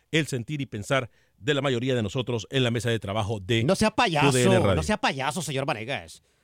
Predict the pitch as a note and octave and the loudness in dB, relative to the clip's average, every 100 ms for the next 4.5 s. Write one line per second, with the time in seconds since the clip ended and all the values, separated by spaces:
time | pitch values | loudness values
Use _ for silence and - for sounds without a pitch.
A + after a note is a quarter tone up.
0 | _ - G#2 E3+ F3+ G3+ G#3+ - - D3+ | _ -20 -2 -2 0 0 -2 -4 -10 -6
1 | D3 F#3 F#3+ F#3 G3 G3 E3+ - D3 F#3+ | -4 -4 -2 -2 0 -2 -2 -2 -2 0
2 | G#3+ A3 G#3+ - _ _ _ D3 D3 C#3+ | 0 0 -2 -4 _ _ _ -2 -2 0
3 | C#3+ F3+ E3+ - F3+ - E2 - _ _ | -2 0 -2 0 0 -2 -8 -12 _ _
4 | A#2+ A2+ B2 D3+ | -6 -2 0 0